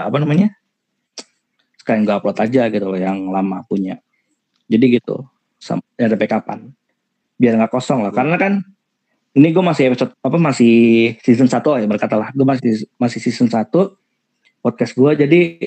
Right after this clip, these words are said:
Speaker 1: gua setiap hari bakal upload terus.
Speaker 2: Keren, oke.
Speaker 1: Iya. By the way, makasih buat para listener Asik Podcast yang udah dengerin bacotan kita ya kan.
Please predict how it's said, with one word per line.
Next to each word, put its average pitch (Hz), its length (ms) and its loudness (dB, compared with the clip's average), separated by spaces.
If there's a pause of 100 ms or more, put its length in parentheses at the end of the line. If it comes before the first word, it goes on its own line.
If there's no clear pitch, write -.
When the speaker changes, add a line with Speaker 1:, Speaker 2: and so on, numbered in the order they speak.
(100)
Speaker 1:
gua 147 340 2
setiap 127 320 -4
hari 120 100 0
bakal 123 280 -2
upload - 240 -6
terus. - 480 -10 (1500)
Speaker 2:
Keren, 104 500 -6
oke. 98 320 -18 (340)
Speaker 1:
Iya. - 460 -12 (400)
By - 160 0
the 156 100 2
way, 214 160 4 (540)
makasih 190 540 2
buat 165 260 2
para 160 300 0 (400)
listener 156 420 0
Asik 151 300 -4
Podcast 170 500 -2
yang 135 180 2
udah 131 300 2
dengerin 131 560 4 (400)
bacotan 123 360 0
kita 131 300 0
ya 127 100 0
kan. 131 200 0